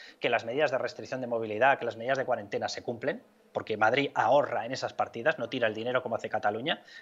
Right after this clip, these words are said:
con ese tipo de cuestiones, y tiene que venir dispuesto a coordinarse con humildad.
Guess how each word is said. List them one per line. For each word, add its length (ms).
con 140
ese 140
tipo 200
de 100
cuestiones, 500
y 100
tiene 180
que 80
venir 260
dispuesto 500
a 140
coordinarse 580
con 140
humildad. 400